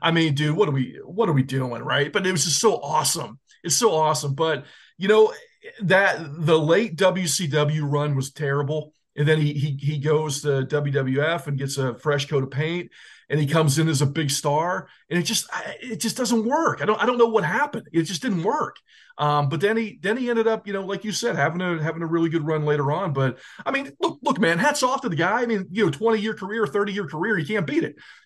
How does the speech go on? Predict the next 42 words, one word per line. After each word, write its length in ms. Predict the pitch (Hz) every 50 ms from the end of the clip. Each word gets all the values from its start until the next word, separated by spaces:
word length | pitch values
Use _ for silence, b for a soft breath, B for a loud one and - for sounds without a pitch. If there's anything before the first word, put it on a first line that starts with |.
| - -
I 40 | 190
mean, 160 | 202 208 208
he's, 200 | 208 147 - -
he, 280 | 190 190 196 175 135 135
he, 280 | 180 196 190 170 - - - - _ _ _ _ 143 147
fe-, 260 | 139 - - - -
you 120 | 196 202 196
know, 280 | 165 139 147 - B B B B B _ _ _ _ _ _ _ _ _ -
fed 240 | 143 139 202 208 214
his 120 | - -
family 320 | - 214 214 226 233 240 233
for 120 | 220 220
thirty 260 | - 254 240 262 269
years 420 | 269 285 339 359 262 - - - -
<laughs> 20 | -
off 500 | - - - - - 285 - - 240 208
of 80 | 170
pro 200 | - 208 185 170
wrestling, 480 | 170 160 160 156 175 170 160 208 220 226
and 80 | 220 233
he 80 | 254
was 180 | 262 233 220 240
a, 100 | 226 208 175
he 80 | 185 233
was 200 | 240 277 262 294
a, 180 | 269 240 247 B B B B B
treated 380 | - - 214 247 294 285 311 240
like 160 | 247 240 247
a 40 | 247
pretty 220 | 247 - 240 240
big 220 | 208 190 233 226 -
star 400 | - - 233 - 254 247 220 -
for 100 | - 175
most 380 | 165 165 190 - 254 277 277
of 100 | 196 135
that, 380 | 139 120 107 120 147 175 - -
you 100 | 147 151
know. 220 | 147 156 190 226
But, 340 | 208 165 156 175 - - B B B B B B B _ _ _ _
you 120 | - 233 226
know, 200 | 208 220 214 170
it, 300 | - - - 156 -